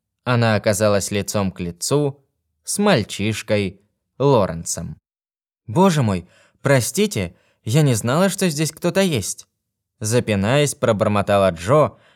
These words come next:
готовясь отступить так же быстро,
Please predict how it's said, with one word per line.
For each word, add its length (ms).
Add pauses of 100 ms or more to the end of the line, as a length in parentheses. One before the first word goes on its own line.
(100)
готовясь 640
отступить 840
так 220
же 180
быстро, 640